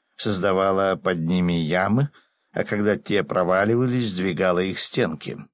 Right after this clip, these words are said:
Но более всего мне нравилось, когда, созданной из земли лапой,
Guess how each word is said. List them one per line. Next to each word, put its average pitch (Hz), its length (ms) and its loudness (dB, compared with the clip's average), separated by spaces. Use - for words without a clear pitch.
Но 208 360 2
более 160 360 2
всего 139 380 0
мне 135 220 2
нравилось, 95 680 0
когда, 113 680 0
созданной 107 640 2
из 104 260 -4
земли 104 560 0
лапой, 104 720 0